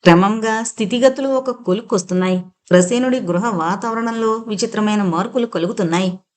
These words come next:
ఆ తండ్రి, తల్లి, కూతురు, వీరిలో ఏ ఒక్కరికి రెండవ వారి మీద పూర్తి విశ్వాసం లేదు. ఎవరికి వారు రెండవ వారి క్షేమం కోరుతున్నామని, అంత లోక జ్ఞానం, విచక్షణా జ్ఞానం లేని తమ ఆత్మీయుల్ని కాపాడవలసిన బాధ్యత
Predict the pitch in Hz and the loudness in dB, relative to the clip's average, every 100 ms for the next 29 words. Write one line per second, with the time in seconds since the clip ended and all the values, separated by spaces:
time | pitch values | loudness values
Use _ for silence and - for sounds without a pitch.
0 | _ _ _ - 226 226 208 170 196 233 | _ _ _ 0 0 0 -2 -2 0 -2
1 | 233 233 165 196 220 - 185 196 190 190 | -4 -2 -2 -2 -4 -4 -2 0 -2 -4
2 | - 208 233 262 262 262 208 202 165 165 | -4 0 2 4 2 2 -2 -4 -6 -6
3 | 226 233 233 226 226 190 185 208 240 233 | -6 -4 -4 -4 -2 0 2 2 0 -2
4 | 240 233 233 233 240 254 233 160 165 202 | -2 -2 -2 -2 -4 -4 -4 -4 -2 0
5 | 233 233 165 180 190 190 - _ - 185 | -2 0 0 0 -2 -10 -20 _ 2 2
6 | 175 247 247 226 175 220 240 202 180 202 | 2 -2 0 0 0 -4 -4 -2 0 0
7 | 240 240 247 254 - 165 180 233 233 190 | -2 -2 -2 -4 -4 -4 -2 -2 -2 -2
8 | 214 262 240 220 220 220 214 - _ - | -2 -2 -2 -2 -2 -4 -6 -10 _ 0
9 | 247 247 233 170 170 214 247 233 233 233 | 0 2 0 2 0 -2 -2 -2 0 0
10 | 233 233 175 233 240 254 254 247 254 254 | -2 -4 -6 -4 -4 0 0 0 -2 0
11 | 254 254 254 254 240 233 - 170 180 240 | 0 0 -2 0 0 -2 -2 -4 -2 0
12 | 247 240 240 - 160 240 240 247 247 226 | 0 0 -2 -4 -2 0 0 0 -2 -4
13 | 170 156 185 220 226 220 | -2 -2 -2 -2 -2 -4